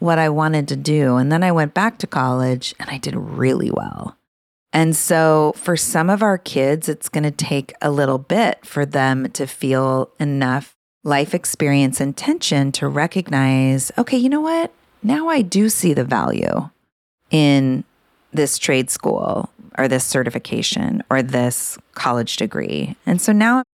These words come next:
I'm gonna make it happen because it's what I want," right? And those are the kids that are gonna thrive in those programs, are the kids that are there because it's what they want. And by kids,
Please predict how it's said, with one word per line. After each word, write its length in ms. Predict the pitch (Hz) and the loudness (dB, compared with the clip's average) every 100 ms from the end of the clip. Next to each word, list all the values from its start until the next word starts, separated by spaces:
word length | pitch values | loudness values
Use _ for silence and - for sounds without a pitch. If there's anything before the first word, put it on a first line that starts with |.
| _ - | _ -2
I'm 100 | 202 | 2
gonna 100 | 190 | 2
make 220 | 131 120 | 2 0
it 60 | |
happen 420 | 113 139 160 120 131 | -2 -4 0 -2 -2
because 840 | 139 - - 226 143 139 180 - - | -4 -4 0 2 4 2 0 -6 -6
it's 240 | - - | -6 -2
what 140 | 131 - | -4 -2
I 180 | 135 127 | -2 0
want," 460 | 123 76 - - - _ _ _ _ - | 0 0 -4 -12 -16 _ _ _ _ -8
right? 360 | - 156 160 - _ _ - | -2 2 2 0 _ _ 0
And 100 | 208 | 2
those 220 | 262 320 | 4 4
are 40 | 269 | 2
the 80 | 240 | 2
kids 300 | 220 185 - | 2 0 0
that 100 | 151 | 0
are 80 | |
gonna 200 | 147 135 | 2 0
thrive 920 | 127 - 127 127 123 113 - 58 - - _ _ _ 151 | -2 -6 -2 0 0 0 -2 -4 -8 -18 _ _ _ -2
in 140 | 143 | 2
those 180 | 123 113 | 2 0
programs, 680 | - 113 - 67 - - - | -2 -2 -2 -6 -8 -10 -4
are 80 | 143 | -2
the 100 | 143 | -2
kids 340 | - 170 165 | 0 -2 -2
that 120 | - 185 | -2 0
are 120 | 175 | 0
there 240 | 127 123 | 0 0
because 380 | 117 - 120 117 | -2 -6 -6 -4
it's 200 | 98 - | -4 -4
what 220 | - - | -6 -4
they 140 | 98 73 | -4 -4
want. 300 | - - - | -4 -4 0
And 80 | |
by 100 | 127 | 0
kids, 520 | 127 - 143 131 - | 0 0 -2 -2 -6